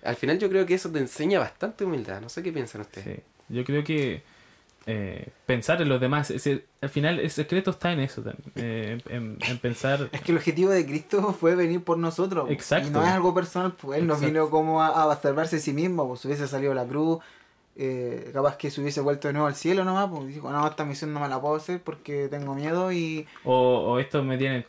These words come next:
Speaker 2: me tienen aburrido y en realidad no hacen nada y no, no entienden".
Speaker 3: "Erradiquemos la tierra", pa.
Speaker 2: Claro.
Speaker 3: <laughs>
Speaker 1: Es
Speaker 2: Pero
Speaker 1: interesante,
Speaker 3: Suena chistoso,
Speaker 1: es
Speaker 3: pero
Speaker 1: interesante la historia de, mm, de Jesús porque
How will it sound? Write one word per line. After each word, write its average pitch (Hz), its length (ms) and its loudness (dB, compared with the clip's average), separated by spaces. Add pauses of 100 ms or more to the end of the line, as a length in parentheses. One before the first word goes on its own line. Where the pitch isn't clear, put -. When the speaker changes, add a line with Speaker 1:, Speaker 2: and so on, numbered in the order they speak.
(140)
Speaker 2:
me 127 160 -2
tienen 143 200 2
aburrido 143 580 2
y 135 40 2
en 131 140 -2
realidad 131 280 0
no 143 100 0
hacen 131 240 -4
nada 139 800 0
y 123 140 -2
no, 127 180 0
no 123 200 0
entienden". 117 480 -2 (200)
Speaker 3:
"Erradiquemos 139 500 0
la 143 140 0
tierra", 107 280 -4
pa. - 80 -10
Speaker 2:
Claro. 117 240 0 (120)
Speaker 3:
<laughs> - 100 -18
Speaker 1:
Es 180 120 -2
Speaker 2:
Pero 135 180 6
Speaker 1:
interesante, 143 360 4
Speaker 3:
Suena 143 140 0
chistoso, 160 360 2
Speaker 1:
es 156 40 4
Speaker 3:
pero 160 120 6
Speaker 1:
interesante 135 580 2
la 135 80 0
historia 139 420 -2
de, 127 320 0
mm, 107 300 -8 (680)
de 117 180 -6
Jesús 131 360 -6 (100)
porque - 340 -10